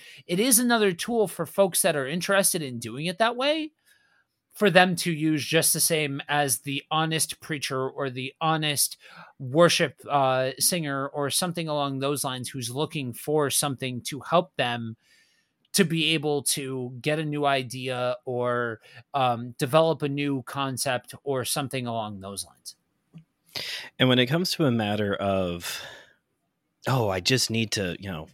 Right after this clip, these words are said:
Speaker 2: find time in my schedule. This is a lot of, you know, a lot of work," or whatever it is. 'Cause, like, I write sermons, very time consuming. I've never written a song. Joe, you're working on an album.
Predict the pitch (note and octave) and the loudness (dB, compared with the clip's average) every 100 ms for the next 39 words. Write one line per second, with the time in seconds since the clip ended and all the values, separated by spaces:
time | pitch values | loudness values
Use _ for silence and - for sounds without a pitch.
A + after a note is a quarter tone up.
0 | _ - C3+ A#2+ - A#2+ A2+ G#2 G2 F#2+ | _ 2 4 2 0 0 0 -2 -2 -4
1 | - - G#2+ G2 F#2+ F2 E2+ F#2+ A2 G#2 | -4 0 0 0 -2 -2 -2 -2 -4 -2
2 | G2+ G2 G2+ G2+ - - - F2 E2 F#2+ | -2 -2 -2 -2 -8 -10 -6 -4 -2 0
3 | B2 A2+ A2 G2 - G2 G2+ G#2 G2 G#2 | 2 2 2 0 -2 -2 0 0 0 0
4 | F#2+ - - - - B2 A#2+ A2+ E3 G#3+ | -2 -4 -10 -12 -4 2 4 4 4 6
5 | D#3 - - A2 G#2 C3 - - _ A#2+ | 4 4 2 4 2 0 -6 -16 _ 0
6 | G#2 F#2 A2 F#2+ - F#2 G2 F#2 G2 - | 0 0 -2 -2 -4 -6 -4 -2 -4 -6
7 | - E3+ G#2+ G#2 F#2 F2 G#2+ A2+ A2 - | 0 2 4 2 2 2 2 2 0 2
8 | A2 G#2+ G#2+ G#2 _ - A2+ A2 G2+ G#2 | 2 2 0 -4 _ 0 2 4 4 2
9 | G2+ G2+ - G2+ G2 G2 F#2+ F#2+ F#2 G2+ | 2 2 2 2 2 2 2 2 2 0
10 | F#2+ | -2